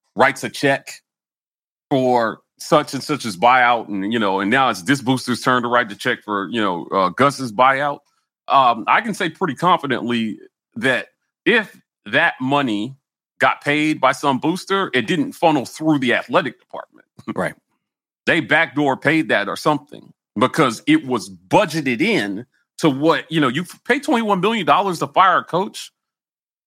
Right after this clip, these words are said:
Speaker 1: Bro, it's gonna affect the other sports. That's
Speaker 2: Yeah.
Speaker 1: not a small amount of money. And, um, you know, the options weren't given, but he, uh, as the leader, as the face of that,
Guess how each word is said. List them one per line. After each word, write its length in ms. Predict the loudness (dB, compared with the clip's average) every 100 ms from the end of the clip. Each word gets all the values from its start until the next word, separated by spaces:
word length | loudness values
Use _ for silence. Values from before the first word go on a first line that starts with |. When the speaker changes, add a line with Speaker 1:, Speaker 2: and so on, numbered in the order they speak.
| _ _ _ _ _ _ _ _ _ _
Speaker 1:
Bro, 120 | -2 2
it's 140 | 2
gonna 220 | 2 2
affect 360 | 2 2 0 -2
the 120 | -2
other 160 | -2 -2
sports. 640 | -8 -4 -2 -2 -8 -20 _
That's 160 | -4 0
Speaker 2:
Yeah. 60 |
Speaker 1:
not 160 | 2 2
a 40 |
small 440 | 0 -4 0 0 0
amount 260 | 0 2
of 60 | 2
money. 380 | 0 0 -2 -6 _ _ _ _ _ _ _ _ _ _ _ _ _
And, 500 | -2 0 0 -2 -4 -2
um, 520 | 0 2 0 -2 -8 _
you 100 | -2
know, 60 | -2
the 160 | 0
options 420 | 2 4 2 -4 -2
weren't 300 | -2 -2 -2
given, 400 | -2 2 2 2
but 380 | 4 4 2 _
he, 200 | _ -4
uh, 120 | -2 0
as 240 | 0 -2 -2
the 140 | -8
leader, 360 | -6 -4 -2 -2
as 120 | -2
the 80 | -6
face 360 | -10 -4 -4 -4
of 140 | -6
that, 260 | -4 -4 -6